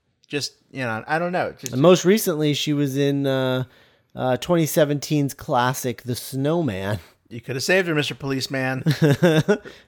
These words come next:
Speaker 2: Oh,
Speaker 1: Mister
Speaker 2: man.
Speaker 1: Police.
Speaker 2: If only she could have said that at some point in this episode, in
Speaker 1: Saved
Speaker 2: this,
Speaker 1: her,
Speaker 2: in this
Speaker 1: Mister
Speaker 2: movie.
Speaker 1: Policeman.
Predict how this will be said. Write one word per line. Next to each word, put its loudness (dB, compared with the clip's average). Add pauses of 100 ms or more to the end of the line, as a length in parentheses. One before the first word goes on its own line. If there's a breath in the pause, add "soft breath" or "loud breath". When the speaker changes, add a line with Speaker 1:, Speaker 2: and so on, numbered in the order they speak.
(120)
Speaker 2:
Oh, 2
Speaker 1:
Mister 0
Speaker 2:
man. 2
Speaker 1:
Police. 2
Speaker 2:
If 2
only 6
she -2
could 0
have -4
said 0
that -2
at -8
some -4
point -8
in -10
this -8
episode, -12
in -10
Speaker 1:
Saved -8
Speaker 2:
this, -6
Speaker 1:
her, -8
Speaker 2:
in -4
this -8
Speaker 1:
Mister -12
Speaker 2:
movie. -16
Speaker 1:
Policeman. -20